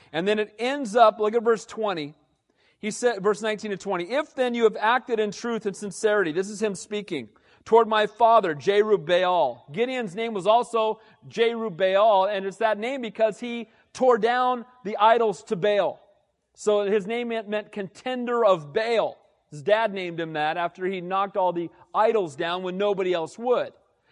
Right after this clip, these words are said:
And so he said, "If you've done well to him, well, then you have nothing to worry about, basically. Rejoice.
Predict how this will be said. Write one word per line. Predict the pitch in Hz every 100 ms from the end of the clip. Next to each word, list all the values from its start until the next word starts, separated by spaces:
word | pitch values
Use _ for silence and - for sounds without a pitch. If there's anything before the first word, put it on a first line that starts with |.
| _ -
And | 214
so | 202 247 233 214 - _
he | 226
said, | 233 262 262
"If | 214
you've | 262 277
done | 311 302
well | 277 320 349
to | - 190
him, | 180 170 220 302 _ _ _
well, | 202
then | 226 240 247 233
you | 233
have | 277
nothing | 226 226 233
to | 233
worry | 254 320 320
about, | 240 175 135 131
basically. | 165 151 147 147
Rejoice. | 165 240 185 294 330 131 - -